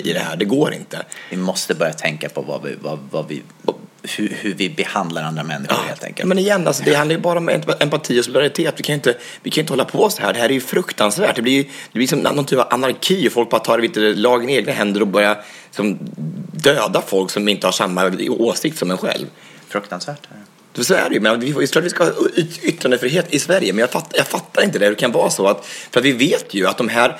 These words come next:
Speaker 1: alla de här yttrandefriheterna som, som det då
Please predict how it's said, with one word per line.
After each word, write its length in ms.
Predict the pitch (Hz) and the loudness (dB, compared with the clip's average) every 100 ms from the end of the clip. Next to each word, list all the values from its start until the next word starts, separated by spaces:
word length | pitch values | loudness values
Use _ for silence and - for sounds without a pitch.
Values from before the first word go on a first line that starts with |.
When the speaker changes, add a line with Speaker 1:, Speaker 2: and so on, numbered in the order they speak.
| - | -8
Speaker 1:
alla 200 | - 143 | 2 4
de 100 | 170 | 4
här 280 | 151 117 110 - - - - _ - | 4 2 2 -4 -20 -20 -20 _ -2
yttrandefriheterna 600 | 139 123 107 120 117 113 | 0 0 2 2 2 2
som, 220 | 113 110 | 2 2
som 240 | 131 131 - 117 | 0 0 -4 -2
det 360 | 127 120 - - | 2 2 2 -2
då 160 | 110 | 0